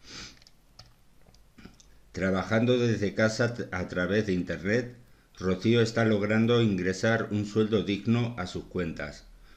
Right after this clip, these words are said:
postura que se aleja a la de muchas hijas de que optan por entrar en realities o protagonizar portadas de revista, una elección que de momento la joven ha rechazado.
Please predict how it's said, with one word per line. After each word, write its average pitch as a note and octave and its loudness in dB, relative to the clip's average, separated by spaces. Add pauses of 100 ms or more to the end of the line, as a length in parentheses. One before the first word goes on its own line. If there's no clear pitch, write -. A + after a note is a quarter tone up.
(120)
postura A2+ 2
que G#2 0
se F#2+ -2
aleja A#2 0
a F2+ -4
la F2 -2
de F2 -4
muchas A2 0 (120)
hijas F2+ -6
de F#2 -2 (840)
que F2+ 0
optan A#2 2
por F#2 -2
entrar F2 0
en F#2 -2
realities G#2+ 0
o F2 -6
protagonizar F2 -4
portadas G#2+ -2
de E2 -6
revista, D#2+ -10 (560)
una A2 4
elección A#2 2 (140)
que F2+ -4
de E2+ -4
momento G2+ 0
la F2+ 0
joven A#2 0
ha G2 -4
rechazado. D#2+ -6